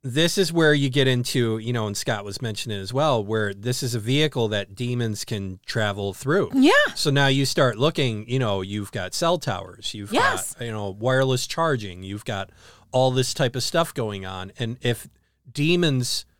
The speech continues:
Speaker 1: could maneuver, or evil spirits,
Speaker 2: Mm-hmm.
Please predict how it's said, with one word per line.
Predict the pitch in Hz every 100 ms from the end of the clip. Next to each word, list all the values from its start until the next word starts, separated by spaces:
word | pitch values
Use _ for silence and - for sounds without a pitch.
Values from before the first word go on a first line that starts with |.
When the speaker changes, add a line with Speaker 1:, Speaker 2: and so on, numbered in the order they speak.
| _ _ _
Speaker 1:
could | - 151 147 147
maneuver, | 135 139 139 160 165 113 90 95 -
or | 113 113
evil | 139 139 127
spirits, | 113 - - 156 113 90 -
Speaker 2:
Mm-hmm. | 240